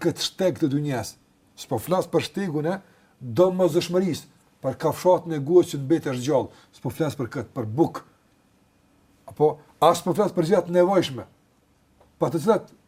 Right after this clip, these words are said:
mundemi me jetu, por do të vështirësoj jeta. As për këtë s'po flas, po flas për luksin. A ja vlen për shkak të luksit? Apo na shetit mendja namaz, duke mos pas mundësi të kënaqemi me qëndrim para kryusit, a ja vlen?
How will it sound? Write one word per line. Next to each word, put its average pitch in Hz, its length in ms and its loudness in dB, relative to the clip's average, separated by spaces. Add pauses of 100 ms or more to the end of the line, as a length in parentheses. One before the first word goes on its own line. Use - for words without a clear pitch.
(160)
mundemi 220 680 2
me 202 140 0
jetu, 214 300 2 (400)
por 247 240 6
do 170 160 0
të 147 80 -8
vështirësoj 202 480 0
jeta. 135 300 2
As 190 100 -2
për 220 160 2
këtë 247 120 2
s'po 185 120 -6
flas, 127 240 -4
po - 80 -14
flas 180 220 -4
për 143 120 -2
luksin. 143 340 -4 (920)
A 135 140 -6
ja 135 120 -6
vlen 156 300 -4
për 139 140 -8
shkak 147 240 -8
të 123 100 -6
luksit? 131 340 -4 (440)
Apo 156 300 -2 (520)
na 139 340 -2
shetit 156 600 -4
mendja 143 500 -2
namaz, 139 460 -2 (360)
duke 139 240 -2
mos 165 220 0
pas 165 300 2
mundësi 151 320 -4
të - 80 -12
kënaqemi 139 640 -4
me 135 120 -8
qëndrim 135 340 -6
para 139 180 0
kryusit, 156 360 -2
a 131 120 -4
ja 135 80 -4
vlen? 175 220 2